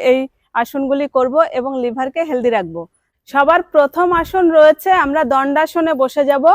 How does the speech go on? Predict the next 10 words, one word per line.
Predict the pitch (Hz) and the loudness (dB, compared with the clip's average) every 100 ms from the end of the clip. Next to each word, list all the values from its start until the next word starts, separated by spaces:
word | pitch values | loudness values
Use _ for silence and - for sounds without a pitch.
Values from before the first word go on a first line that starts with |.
| - _ _ - | 0 _ _ -4
পশ্চিম | 277 - 311 285 | -4 -2 -4 -2
উত্তানাসন | 262 277 269 262 - 294 | -2 -2 -2 -4 -4 -4
করব। | 294 285 330 415 _ _ - | 0 2 2 2 _ _ -4
দেখুন | 247 277 370 | 0 2 2
কিভাবে | 339 320 302 277 294 | 0 2 2 2 4
করছি, | 294 277 - 427 _ _ - | 4 2 -4 -4 _ _ -4
এরকম | 262 285 311 | 0 0 -2
সোজা | - 294 277 311 | 2 2 4 2
বসে | 269 262 285 | 2 0 0
যাবেন, | 285 302 | 2 2